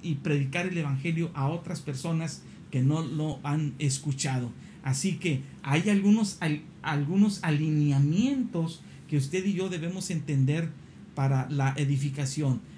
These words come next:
En Primera de Corintios, en el capítulo tres,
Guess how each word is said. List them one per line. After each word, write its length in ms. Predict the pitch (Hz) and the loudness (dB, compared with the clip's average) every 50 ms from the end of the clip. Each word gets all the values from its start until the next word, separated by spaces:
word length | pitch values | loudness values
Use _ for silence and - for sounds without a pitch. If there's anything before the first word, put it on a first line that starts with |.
| - - - - | -18 -12 -4 0
En 200 | 170 160 151 131 | 2 2 2 2
Primera 420 | - 160 156 160 180 233 254 277 | 0 -2 -2 0 0 0 -2 -2
de 160 | 269 254 208 | -4 -6 -6
Corintios, 680 | - 208 208 208 220 214 170 - - 151 151 147 143 - - | -2 -2 0 2 2 2 2 2 0 -2 -4 -4 -4 -6 -4
en 140 | 151 143 139 | -4 -2 -2
el 160 | 139 135 135 | -2 -4 -6
capítulo 640 | - 139 135 - 214 220 202 - 247 220 214 202 | -6 -8 -6 -6 -6 -6 -6 -6 -4 -2 -2 -2
tres, 460 | - - 170 143 135 135 - - - | -2 -2 -2 0 0 -2 -4 -6 -10